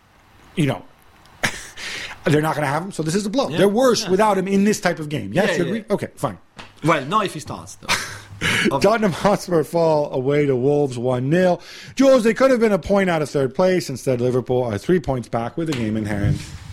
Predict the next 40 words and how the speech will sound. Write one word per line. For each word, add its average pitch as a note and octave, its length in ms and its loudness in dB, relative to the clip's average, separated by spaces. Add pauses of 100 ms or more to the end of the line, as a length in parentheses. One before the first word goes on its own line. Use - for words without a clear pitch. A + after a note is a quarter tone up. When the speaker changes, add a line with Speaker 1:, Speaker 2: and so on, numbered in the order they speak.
(300)
Speaker 2:
Yeah, A3 240 4
Spurs G3 320 2
being F3+ 160 0
Spursy, G3 500 0
Gab. F3+ 380 0
I D#3+ 120 -4
think E3+ 200 -4
this D#3+ 180 0
is, - 380 0
again, F3+ 320 2
I E3 60 2
know F3 180 0
we D#3+ 140 2
use D#3+ 240 0
that D3+ 320 0
sentence D#3+ 500 -2
a D#3+ 60 4
lot D#3 260 4
every D3 220 -2
season, D#3+ 380 0
season E3+ 260 2
after D3+ 200 0
season, D#3+ 280 0
but D3+ 100 2
this D3+ 180 0
is D#3 120 -4
the D#3 80 0
case. E3 340 0
They D3 140 -2
could D#3+ 140 -4
have D3+ 100 0
scored. E3 420 2
They C#3+ 120 0
had, D3+ 300 2 (760)
they D3 100 2
hit E3+ 160 4
the E3 40 0
crossbar D#3+ 460 0
twice. E3 720 0 (200)
Uh, D#3 720 2